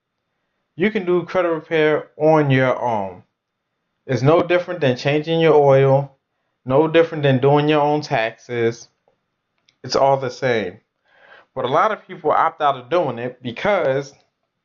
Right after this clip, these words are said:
either A, they don't, they don't know how, B, they don't have the time, or C, they just don't want to.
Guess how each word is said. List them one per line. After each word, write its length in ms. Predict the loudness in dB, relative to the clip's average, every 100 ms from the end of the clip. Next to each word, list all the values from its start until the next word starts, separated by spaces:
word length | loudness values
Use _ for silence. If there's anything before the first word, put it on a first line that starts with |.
| _ _ _ -4
either 260 | 0 2
A, 240 | 4 4 4
they 400 | 4 2 0 -6
don't, 560 | 0 0 2 -4 -8 -4
they 120 | 0
don't 180 | 0 0
know 100 | -2
how, 460 | -2 -4 -8 -12 _ _ _ _ _ _ _ _ -8 -2
B, 320 | 0 2 0
they 300 | -2 0 0
don't 220 | 2 -2
have 260 | 0 -4 -4
the 80 | -14
time, 720 | -6 -2 -2 -4 -6 -8 -14 _ _ _ _ _ _ _ _ _ _ 0
or 540 | 2 4 4 2 2
C, 400 | -4 0 2 2
they 200 | 0 0
just 200 | 0 0
don't 180 | -2 0
want 200 | 0 0
to. 380 | -2 -2 -4